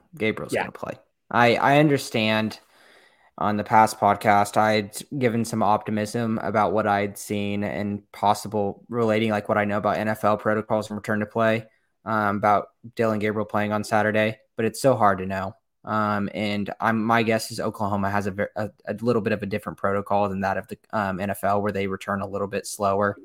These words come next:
Speaker 1: Um, they have more of a gradual return. I, I think the way that we were putting him through warmups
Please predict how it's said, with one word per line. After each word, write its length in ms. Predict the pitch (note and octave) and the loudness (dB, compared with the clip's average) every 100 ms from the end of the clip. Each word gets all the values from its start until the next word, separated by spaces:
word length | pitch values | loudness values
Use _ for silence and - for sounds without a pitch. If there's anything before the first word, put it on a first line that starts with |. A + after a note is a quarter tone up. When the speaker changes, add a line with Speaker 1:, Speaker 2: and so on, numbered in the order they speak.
| _ _ _ _ | _ _ _ _
Speaker 1:
Um, 360 | G#2 G2+ G#2 G2+ | -4 -2 0 -2
they 80 | G2+ | 0
have 160 | G#2 | 0
more 160 | G#2 G#2 | 0 0
of 80 | G2+ | -2
a 40 | |
gradual 420 | G2 G#2 G2+ A2+ G#2 | 0 0 0 -2 -2
return. 420 | - G#2+ G#2 G2+ _ _ _ _ | -2 -2 -2 -4 _ _ _ _
I, 300 | B2+ G2+ A#2 | 2 4 6
I 100 | B2 | 6
think 400 | B2 - C3 B2+ | 2 4 2 4
the 80 | C3 | 0
way 400 | G#2 A2+ B2 C3+ | 4 6 8 6
that 320 | C3+ A#2+ - - | 8 8 6 -2
we 180 | A#2+ A2+ | 0 2
were 140 | G#2+ | 0
putting 340 | - G#2+ G#2+ A2 | 0 0 2 0
him 120 | A2 | 0
through 320 | G#2+ G#2+ F#2+ | 0 0 0
warmups 760 | F#2+ G2 G#2 A2 - - - | 0 2 2 0 -2 -12 -12